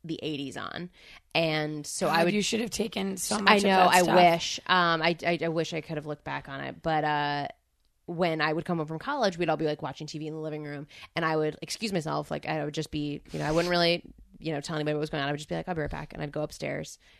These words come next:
Speaker 1: And I would sneak into my mom's closet and I would put on, like, one of her most
Speaker 2: An ensemble.
Speaker 1: just an atrocious. She had this, uh, shoulder padded,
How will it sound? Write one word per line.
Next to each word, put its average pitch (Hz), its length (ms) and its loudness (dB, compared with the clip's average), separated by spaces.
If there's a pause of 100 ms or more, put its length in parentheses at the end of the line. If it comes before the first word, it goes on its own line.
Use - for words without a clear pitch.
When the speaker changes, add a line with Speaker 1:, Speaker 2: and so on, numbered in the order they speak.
(260)
Speaker 1:
And 160 120 -6
I 143 80 -4
would 147 100 -6
sneak 156 220 -6
into 160 140 -6
my 160 40 -6
mom's 151 220 -6
closet 151 480 -10
and 151 100 -10
I 151 60 -8
would 156 140 -8
put 156 100 -6
on, 147 240 -4
like, 147 220 -6
one 147 180 -2
of 147 120 -6
her 156 140 -6
most 151 220 0
Speaker 2:
An 202 120 6
ensemble. 185 840 4 (100)
Speaker 1:
just 196 400 6
an 190 260 -2
atrocious. 170 1080 -2
She 196 160 -2
had 175 320 6
this, 165 200 -2 (360)
uh, 175 160 4
shoulder 226 460 0
padded, 185 600 4